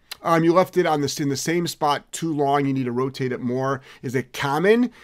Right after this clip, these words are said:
That is one of the side effects, though, just like a bed sore or any, any other, any other sore.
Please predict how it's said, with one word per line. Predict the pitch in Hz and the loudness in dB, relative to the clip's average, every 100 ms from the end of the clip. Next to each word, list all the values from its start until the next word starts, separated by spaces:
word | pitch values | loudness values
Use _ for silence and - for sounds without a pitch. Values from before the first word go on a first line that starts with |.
| - - | -14 0
That | 151 151 | 0 2
is | 180 135 | 0 0
one | 147 151 | 0 0
of | |
the | 135 | -2
side | - 139 135 | -4 -4 -4
effects, | 131 143 127 | -4 -4 -4
though, | - 123 | -6 -6
just | 123 | -6
like | 135 | -6
a | 120 | -6
bed | 95 120 110 | -4 -6 -6
sore | 139 123 123 120 | -2 -2 -2 -4
or | 127 | -2
any, | 127 127 | -2 -2
any | - 123 120 | -6 -6 -4
other, | 120 117 113 - | -6 -8 -10 -8
any | 127 123 | -6 -6
other | 113 107 | -6 -8
sore. | - - 113 107 | -8 -6 -6 -8